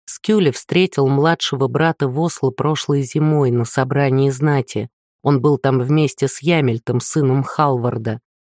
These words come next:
Но ведь мальчику всегда хотелось поездить по белу свету и повидать чужие страны.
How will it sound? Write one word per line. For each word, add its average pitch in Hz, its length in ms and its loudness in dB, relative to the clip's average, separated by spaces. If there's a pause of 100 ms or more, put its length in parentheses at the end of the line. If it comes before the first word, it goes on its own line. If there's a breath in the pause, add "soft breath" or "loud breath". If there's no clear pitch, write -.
(160)
Но 170 100 4
ведь 151 240 0
мальчику 170 480 2
всегда 151 420 0
хотелось 131 580 0
поездить 139 640 -2
по 139 140 0
белу 139 320 2
свету 156 520 0
и 123 60 2
повидать 139 540 0
чужие 143 520 0
страны. 131 600 0